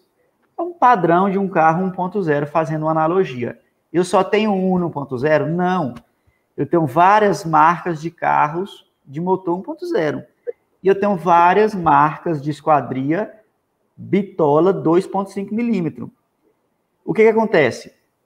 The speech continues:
Aí o cliente chega aqui com, "Ah, meu arquiteto especificou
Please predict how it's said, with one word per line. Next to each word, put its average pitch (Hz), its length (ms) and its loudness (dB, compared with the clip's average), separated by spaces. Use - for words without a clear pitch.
Aí 147 100 -2
o - 20 -4
cliente 185 300 -2
chega 196 140 4
aqui 190 120 -4
com, 180 120 -4
"Ah, 170 640 4
meu 143 200 0
arquiteto 170 680 -2
especificou - 1080 -2